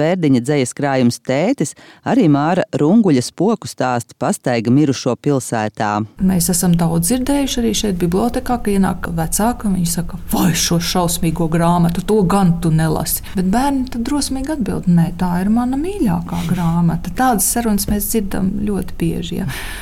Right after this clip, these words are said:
Speaker 2: Un mūsu tas galvenais, tas vadotīvs ir, nenovērsiet bērnus no lasīšanas tikai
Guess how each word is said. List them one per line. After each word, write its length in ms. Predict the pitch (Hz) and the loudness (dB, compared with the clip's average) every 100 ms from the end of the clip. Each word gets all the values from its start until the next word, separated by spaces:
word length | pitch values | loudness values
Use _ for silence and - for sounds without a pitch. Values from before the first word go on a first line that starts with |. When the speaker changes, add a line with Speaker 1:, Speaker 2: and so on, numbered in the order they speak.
| - | -4
Speaker 2:
Un 140 | 196 196 | 2 4
mūsu 360 | 254 254 208 | 4 2 0
tas 300 | - 190 - | -2 -2 -2
galvenais, 600 | 185 214 226 190 170 165 | 0 0 2 2 2 0
tas 180 | - 190 | -2 -4
vadotīvs 640 | 262 349 233 190 - 165 - | -2 0 0 -2 -4 -4 -6
ir, 60 | 165 - - - - | -8 -10 -12 -6 2
nenovērsiet 1120 | 190 190 185 214 269 285 294 294 - 294 240 | 4 6 6 6 4 2 2 0 0 0 2
bērnus 600 | 170 202 160 156 170 170 | 2 2 2 2 0 0
no 120 | 175 | 0
lasīšanas 880 | 170 170 190 - - - 180 175 170 | 2 2 2 0 -2 -4 -4 -4 -4
tikai 320 | - 175 165 | -4 -4 -2